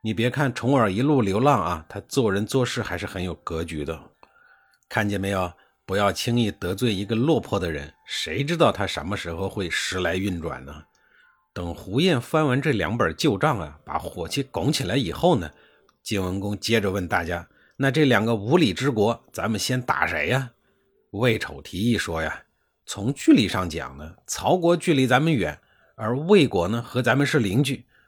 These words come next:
我以为啊，应当采取就近原则，先搞定魏国，然后顺势东去，再干掉曹国。”阙谷听完以后啊，摇了摇头说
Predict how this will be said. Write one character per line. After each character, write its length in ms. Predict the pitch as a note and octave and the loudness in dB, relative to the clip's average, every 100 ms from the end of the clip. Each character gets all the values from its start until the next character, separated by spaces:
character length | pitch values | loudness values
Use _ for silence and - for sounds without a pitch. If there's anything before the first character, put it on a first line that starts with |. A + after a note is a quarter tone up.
| _ | _
我 200 | F2 A2 | -2 2
以 180 | C3 G2+ | 4 4
为 160 | E2+ | 4
啊， 180 | G#2 F2+ - | 2 2 -2
应 200 | A2 A2+ | -2 0
当 160 | A2 | -2
采 220 | - - | -2 -2
取 180 | B2 G2 F2 | -2 -4 -2
就 260 | - C3 | 2 4
近 180 | B2 C#3 | 4 2
原 240 | E2+ E2+ | 2 0
则， 240 | F#2+ D#2+ - | -2 -6 -8
先 340 | - - D3+ C#3+ | -10 -2 0 2
搞 220 | - F2+ | 2 2
定 180 | A#2+ A2+ | 2 2
魏 200 | C#3 G#2+ | 4 2
国， 220 | D2+ E2 _ _ - | -2 -8 _ _ -10
然 260 | E2+ E2+ | -4 -4
后 180 | A2 A#2+ | -2 -2
顺 300 | - - A#2+ | 0 0 0
势 180 | - A#2+ | 0 -2
东 240 | D3 D3 | 0 0
去， 240 | - E3 - | 0 -4 -6
再 160 | - E2 | -10 -4
干 280 | - G2 | 0 0
掉 140 | F#2+ F#2 | -2 -6
曹 260 | - E2+ | -6 -6
国。” 300 | E2+ D#2 - _ _ _ _ _ _ _ _ | -6 -8 -10 _ _ _ _ _ _ _ _
阙 280 | - - A#3+ | -2 6 6
谷 220 | - - | 4 -4
听 180 | - A2+ | -10 -4
完 200 | A2 F#2+ | -2 0
以 120 | F#2+ D2+ | -2 -4
后 180 | - | -4
啊， 240 | F#2 D2+ - | -2 -4 -10
摇 180 | D#2+ G2+ | -4 2
了 100 | A2+ | 2
摇 140 | G#2+ G#2 | 2 0
头 180 | F#2 | -2
说 240 | F#2 F2+ | -4 -6